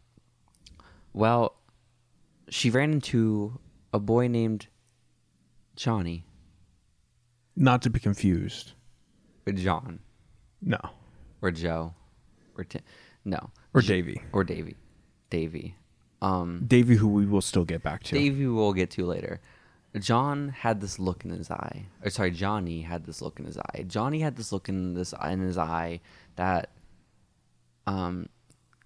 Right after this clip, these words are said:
Speaker 1: that he probably hung out some really hot guys. And to Janah's, I mean, just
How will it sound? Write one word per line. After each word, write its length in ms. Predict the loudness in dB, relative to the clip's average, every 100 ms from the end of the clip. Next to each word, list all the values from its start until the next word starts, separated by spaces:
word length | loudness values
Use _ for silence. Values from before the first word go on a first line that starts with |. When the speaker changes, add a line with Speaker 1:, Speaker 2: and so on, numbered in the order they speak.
| _
Speaker 1:
that 160 | -4 -2
he 160 | -2
probably 380 | 0 2 2 0
hung 240 | -2 -4
out 220 | -4 -6 -8
some 180 | -8
really 280 | -4 -4 -4
hot 360 | -4 -4 -4 -6
guys. 640 | -10 -8 -8 -10 -12 -18 -20 _ _ _ _ _ _ _ -4
And 340 | 0 0 -2 -6 -18 -20 _ _ -12
to 160 | -6 -4
Janah's, 800 | -2 0 2 4 4 2 0 -4
I 120 | 0
mean, 360 | 0 0 -2 -6
just 320 | -2 -2 -2